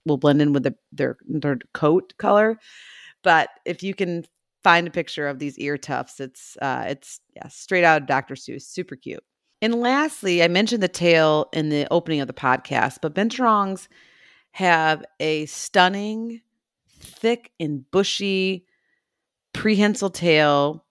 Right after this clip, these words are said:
that we'll talk a lot about when we get to physiology and what they do with it and why it's so important. But it's long and it kinda curls upwards at the tip, but it's just really thick and, and puffy and darling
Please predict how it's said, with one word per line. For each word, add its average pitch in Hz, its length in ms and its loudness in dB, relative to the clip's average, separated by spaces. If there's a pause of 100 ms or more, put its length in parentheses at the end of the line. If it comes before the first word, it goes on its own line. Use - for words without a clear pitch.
(300)
that 156 180 0
we'll 170 80 2
talk 190 260 2
a 185 40 0
lot 160 200 6
about 151 200 4
when 147 80 -2
we 151 80 -2
get 143 120 -6
to 147 60 -12
physiology 139 720 0
and 131 140 -4
what 135 120 -6
they 131 140 -2
do 135 240 -6
with 135 140 -6
it 131 100 -4
and 135 100 -8
why 127 180 0
it's - 140 -8
so 135 220 -4
important. - 680 -10 (520)
But 165 240 4
it's 143 260 -4
long 160 720 4 (560)
and 165 240 2
it - 80 -2
kinda 196 240 -2
curls 180 440 2 (120)
upwards 190 580 2
at 156 160 2
the 147 80 -8
tip, - 440 0 (100)
but - 100 -2
it's - 160 -8
just 175 220 -2
really 196 320 0
thick - 460 -2 (260)
and, 143 380 0 (200)
and 135 260 -2
puffy 165 600 0
and 143 220 -2
darling 143 840 0